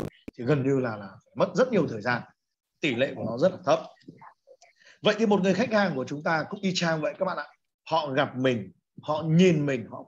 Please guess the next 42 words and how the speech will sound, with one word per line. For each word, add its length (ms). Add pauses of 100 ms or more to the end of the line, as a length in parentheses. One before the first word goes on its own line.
quan 240
sát 300
mình 240
và 80
họ 200
thấy 120
rằng, 160 (240)
à, 340
cái 100
người 200
này 200
có 200
vẻ 220
đáng 200
tin, 160 (340)
cái 120
người 160
này 240
có 220
vẻ 200
chuyên 200
nghiệp, 140 (100)
cái 100
người 120
này 160
có 240
vẻ 160
là 60
một 180
cái 100
huấn 140
luyện 140
viên 260 (240)
có 120
thể 180
giải 220
quyết 100 (100)
vấn 100
đề 180
cho 80
chúng 160
ta. 180